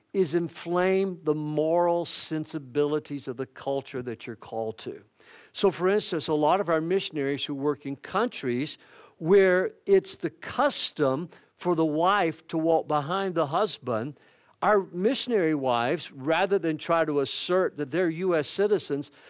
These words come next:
they will show their husbands the same deference and respect in public that the other culture's women, uh, other culture's wives show their husbands.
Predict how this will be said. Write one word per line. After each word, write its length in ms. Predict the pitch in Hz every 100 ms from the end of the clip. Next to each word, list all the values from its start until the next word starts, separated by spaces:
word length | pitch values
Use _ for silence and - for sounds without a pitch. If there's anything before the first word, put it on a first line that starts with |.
| - -
they 160 | 175
will 160 | 294 277
show 340 | - 220 196
their 220 | 170 165 156
husbands 600 | 151 220 - 180 165 -
the 140 | 160
same 340 | - 180 160
deference 560 | 143 147 202 208 202 -
and 100 | 147
respect 600 | 143 - - 180 147 -
in 140 | 151 131
public 720 | - 214 254 143 123 160 _ - - _
that 340 | 139 160 156 - _ _ -
the 160 | 190
other 200 | 196 240
culture's 520 | 240 - 180 - 156 123
women, 420 | 147 135 147 151 _
uh, 180 | 151 143 160
other 200 | 220 233
culture's 460 | 170 156 151 131
wives 280 | 135 135 151
show 200 | - 180
their 200 | 170 226
husbands. 420 | 175 143 123 107